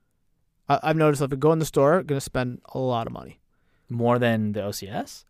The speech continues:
Speaker 1: Um, yeah, prob-, like, a-, as in you go to the store and you're like, "Oh, I'm just gonna grab this one thing."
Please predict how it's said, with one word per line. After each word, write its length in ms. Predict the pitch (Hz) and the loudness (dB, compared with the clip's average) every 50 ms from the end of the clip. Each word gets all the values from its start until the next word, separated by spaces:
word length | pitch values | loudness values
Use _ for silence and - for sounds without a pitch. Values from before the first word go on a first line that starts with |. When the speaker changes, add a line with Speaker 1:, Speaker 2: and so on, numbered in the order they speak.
| _ - | _ 0
Speaker 1:
Um, 440 | 185 196 202 208 202 196 190 190 185 | 2 4 6 6 6 4 4 2 2
yeah, 180 | 190 262 302 262 | 4 6 6 6
prob-, 220 | - - 233 220 214 | 8 6 4 6 6
like, 180 | 208 190 185 - - | 4 4 4 2 2
a-, 180 | 220 220 - - | 2 2 4 4
as 140 | 208 190 185 | 2 2 2
in 200 | 196 180 175 165 | 2 0 0 0
you 160 | 160 170 165 | -2 0 2
go 160 | 151 180 185 | 4 4 4
to 60 | 185 180 | 4 2
the 60 | 170 | 0
store 220 | - - 165 156 | 0 0 0 0
and 60 | 160 156 | 0 0
you're 60 | 147 | 0
like, 100 | 143 - | 0 2
"Oh, 60 | 156 | 0
I'm 80 | 151 147 | 0 0
just 160 | 156 151 - | -2 -8 -8
gonna 100 | 170 156 | -6 -2
grab 220 | 151 160 147 139 | 0 2 2 2
this 160 | 147 143 - - | 0 -2 -6 -6
one 180 | 135 123 117 | -8 -8 -8
thing." 300 | - 120 117 - - - | -10 -10 -12 -12 -14 -20